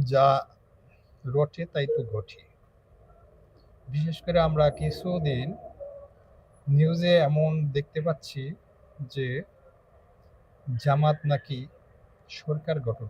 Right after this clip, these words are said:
করবে। হুম, কোনো সমস্যা নাই, যে কেউ সরকার গঠন করতে পারে, বিএনপি, আওয়ামী লীগ, জামাত,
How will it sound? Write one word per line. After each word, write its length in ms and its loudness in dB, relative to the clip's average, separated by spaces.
করবে। 240 -12
হুম, 240 -2
কোনো 200 -2
সমস্যা 440 -6
নাই, 120 -6
যে 160 -2
কেউ 120 0
সরকার 360 0
গঠন 240 -8
করতে 260 -20
পারে, 160 -14
বিএনপি, 480 -4
আওয়ামী 420 0
লীগ, 180 -6
জামাত, 440 -2